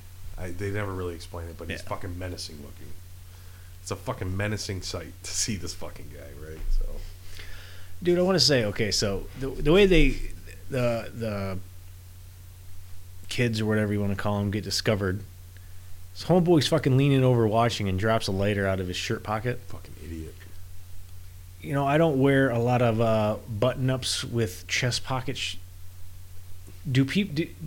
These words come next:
Speaker 2: do people fucking put shit in those pockets?
Speaker 1: Back then, they must have.
Speaker 2: That's like people putting shit in hoodie pockets and expecting it not to fall out.
Speaker 1: Yeah, correct.
Speaker 2: 'Cause, like, no, that shit's fucking falling out. <laughs>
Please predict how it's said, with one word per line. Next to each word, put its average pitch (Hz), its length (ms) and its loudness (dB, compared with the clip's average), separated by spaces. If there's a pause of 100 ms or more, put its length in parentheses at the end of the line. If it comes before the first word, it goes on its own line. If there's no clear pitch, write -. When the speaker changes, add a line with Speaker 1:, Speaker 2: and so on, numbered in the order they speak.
(240)
Speaker 2:
do 151 100 2
people 254 340 4
fucking 208 360 2
put 196 220 6
shit 202 240 4
in 185 140 4
those 190 180 4
pockets? 185 540 2 (1500)
Speaker 1:
Back 101 240 -6
then, 104 180 -2
they 82 100 -4
must 87 300 -6
have. 80 220 -8 (160)
Speaker 2:
That's 175 160 4
like 214 120 4
people 196 260 6
putting 175 240 4
shit 160 240 4
in 123 80 2
hoodie 147 260 4
pockets 107 480 0
and 98 80 0
expecting 113 440 0
it 95 60 -2
not 98 420 0
to 95 80 -4
fall 71 260 -6
out. 69 160 -6 (100)
Speaker 1:
Yeah, 87 200 -4
correct. 82 520 -8 (460)
Speaker 2:
'Cause, 139 120 -2
like, 175 120 6
no, 196 140 8
that 170 100 6
shit's - 220 -2
fucking 196 320 0
falling 160 380 6
out. 117 300 2 (220)
<laughs> - 180 -4